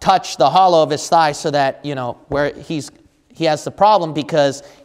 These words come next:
that's where it all began. He took the brother by the heel and God's like, <laughs> "Oh, that's where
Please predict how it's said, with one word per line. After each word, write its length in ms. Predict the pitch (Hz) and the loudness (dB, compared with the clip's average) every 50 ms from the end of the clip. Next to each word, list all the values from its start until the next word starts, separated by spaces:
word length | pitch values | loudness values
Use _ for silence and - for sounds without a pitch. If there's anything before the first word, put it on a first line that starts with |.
| _ _ _ _ _ _ _ _ _ - _ _ _ _ | _ _ _ _ _ _ _ _ _ -20 _ _ _ _
that's 200 | - 147 151 - | -4 -4 -2 2
where 120 | 175 165 156 | 2 4 4
it 60 | 151 | 6
all 140 | 156 160 160 | 6 4 2
began. 320 | 156 160 160 175 175 135 | 0 -2 -2 -2 -4 -4
He 100 | 123 139 | -8 -10
took 260 | - - 202 170 - | -6 -4 -6 -4 -4
the 60 | - | -6
brother 280 | 151 135 156 160 156 170 | -2 2 0 2 2 0
by 200 | 151 160 160 165 | 0 2 0 0
the 100 | 156 160 | 0 -2
heel 280 | 143 180 202 202 170 139 | -6 -4 -4 -4 -4 -4
and 140 | 120 120 | -6 -4
God's 200 | 117 135 131 123 | -4 -4 -4 -4
like, 140 | 131 131 127 - | -6 -10 -6 0
<laughs> 40 | |
"Oh, 260 | - 196 190 185 156 147 | 0 0 2 2 0 0
that's 280 | 131 139 147 143 - | 0 -2 -4 -4 -4
where 240 | 156 151 147 139 - | -4 -2 -2 -2 -6